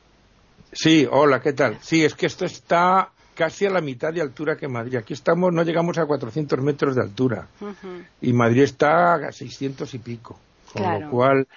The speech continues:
Speaker 1: y encima Talavera está como en un hoyo, está en un valle,
Speaker 2: Ujú.
Speaker 1: está en la, en la margen derecha del Tajo, pero es una hondonada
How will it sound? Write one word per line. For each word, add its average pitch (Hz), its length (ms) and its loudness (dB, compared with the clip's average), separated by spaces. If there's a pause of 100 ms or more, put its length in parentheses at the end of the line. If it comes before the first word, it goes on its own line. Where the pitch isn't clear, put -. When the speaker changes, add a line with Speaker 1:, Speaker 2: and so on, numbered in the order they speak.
(260)
Speaker 1:
y 135 140 4
encima 165 340 2
Talavera 160 380 2
está 165 260 -2
como 131 280 -4
en 135 100 -4
un 156 160 0
hoyo, 151 260 0
está 127 220 -4
en 147 100 -2
un 135 160 -2
valle, 160 400 2 (140)
Speaker 2:
Ujú. 233 440 -8 (760)
Speaker 1:
está 143 200 0
en 143 80 0
la, 123 260 -2
en 110 600 -8
la 110 80 -6
margen 135 340 -4
derecha 131 360 -4
del 123 160 -6
Tajo, 165 420 -4 (1080)
pero 127 680 2
es 123 160 -12
una 139 140 -6
hondonada 156 580 0